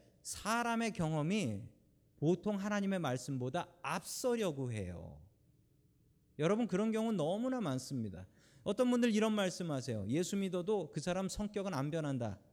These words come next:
이런 말씀하시는 분 있죠. "예수님도 그 사람 성격 못 바꾼다." 이런 얘기하시는 분들이 있습니다. 여러분, 저도 그렇게 생각했는데 살다 보니까 제 그 경험이 틀리더라고요. 예수님 믿고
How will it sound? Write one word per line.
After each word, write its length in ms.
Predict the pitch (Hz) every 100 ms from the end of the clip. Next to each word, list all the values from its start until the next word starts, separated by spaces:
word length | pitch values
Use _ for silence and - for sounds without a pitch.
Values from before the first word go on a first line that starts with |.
| -
이런 200 | 147 175
말씀하시는 640 | 170 151 156 139 139 135
분 120 | 127 117
있죠. 320 | 92 - - _ - -
"예수님도 500 | 139 160 185 180 190
그 120 | 165
사람 220 | 165 180
성격 360 | 185 202 196 185
못 180 | 165 -
바꾼다." 500 | 156 - 139 120 95 - -
이런 300 | 135 175 185
얘기하시는 500 | 180 170 160 165 156
분들이 220 | 147 123
있습니다. 520 | 110 - 104 90 76 - - _ _ _ _ _ _ _ - - -
여러분, 280 | 143 196 277
저도 240 | 202 202 247
그렇게 260 | 233 226
생각했는데 1000 | 208 208 202 202 185 185 220 208 101 95 - - -
살다 380 | - 185 220 220
보니까 560 | 202 190 170 226 196 123 - - _ _ _ _
제 160 | 180
그 140 | 196 202
경험이 300 | 208 202 226
틀리더라고요. 920 | 220 269 247 208 170 120 113 107 104 -
예수님 380 | 151 190 196 180
믿고 460 | 170 220 214 -